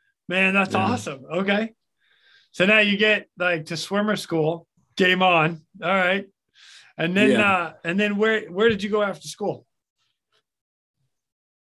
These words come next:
Speaker 2: Uh, Everett, Washington.
Speaker 1: Okay.
Speaker 2: Um, yeah,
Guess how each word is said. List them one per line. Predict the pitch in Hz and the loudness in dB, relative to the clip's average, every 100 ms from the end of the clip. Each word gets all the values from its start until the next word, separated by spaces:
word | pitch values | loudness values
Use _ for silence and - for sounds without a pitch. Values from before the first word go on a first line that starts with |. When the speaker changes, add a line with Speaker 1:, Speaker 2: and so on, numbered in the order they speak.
| _ - | _ -2
Speaker 2:
Uh, | 147 147 143 131 - | 2 4 2 0 -2
Everett, | 151 151 - - | -2 0 -4 -4
Washington. | 135 139 143 143 151 147 135 - _ _ _ _ _ _ _ _ _ _ _ - | -4 -2 -2 -4 -6 -8 -10 -18 _ _ _ _ _ _ _ _ _ _ _ -10
Speaker 1:
Okay. | 143 160 156 | -6 -6 -4
Speaker 2:
Um, | 123 113 - - - - _ - | -4 -2 -4 -6 -12 -20 _ -4
yeah, | 139 110 101 | 0 0 -2